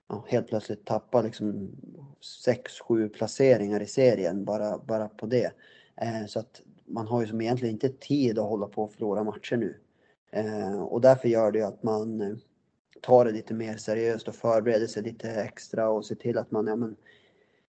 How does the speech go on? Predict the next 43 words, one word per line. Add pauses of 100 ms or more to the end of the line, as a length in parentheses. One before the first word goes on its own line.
ger
varje
match
förutsättningar
för
att
kunna
vara
så
bra
som
möjligt
då. (240)
Eh,
så
det
är
väl
den
stora
grejen
som (680)
upptäck-,
alltså,
som
jag
själv
upplever.
Och
utöver
det
så
är
det
väl
att
det
är
kul
att
det
är
jämnt.